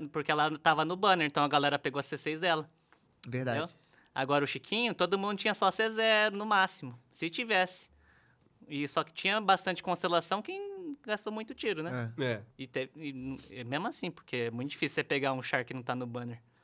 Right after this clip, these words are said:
Speaker 2: É difícil.
Speaker 1: Muito, muito difícil. Então, por isso. Só começaram a ver que ele era bom depois, né? Aí... Então, a Navia, ela é muito forte. Ela é gel, né? Acho que do gel, ela... Acho que é do gel a mais forte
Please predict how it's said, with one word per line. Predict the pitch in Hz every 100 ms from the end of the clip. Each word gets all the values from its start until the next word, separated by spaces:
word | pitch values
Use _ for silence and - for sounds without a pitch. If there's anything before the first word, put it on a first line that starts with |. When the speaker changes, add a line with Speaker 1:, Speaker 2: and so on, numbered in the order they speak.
| _ _ _
Speaker 2:
É | 101
difícil. | - 104 98
Speaker 1:
Muito, | 120 127 151 160
muito | 147
difícil. | 143 135 123
Então, | 120 127
por | 165 165
isso. | 127 - - _ - _ _
Só | - 127
começaram | 143 143 - 156 170
a |
ver | 160 160
que | 160
ele | 160
era | 156 156
bom | 147
depois, | 156 190 160 131 - - _ _ _ _ _ _ _ _
né? | 135 139 -
Aí... | 135 131 131 135 131 127 123 120 _ _ _ _ 147
Então, | - 147
a | 143
Navia, | 147 147 160 165 175 175 - _ _ _ _
ela | 143 147 156 -
é | 135 135
muito | 139 135 160 165
forte. | - 127 139 - - 180
Ela | 139 123 123 120 - -
é | 120
gel, | 110 117 135
né? | 175 202 - - _ - _ _ _ _ _ _ - - _ _ _
Acho | 127 -
que |
do | 131 135
gel, | 127 135 139
ela... | 139 143 - _ _ 180
Acho | -
que | 190
é |
do | 214
gel | 208
a | 202
mais | 190 165
forte | - 151 147 -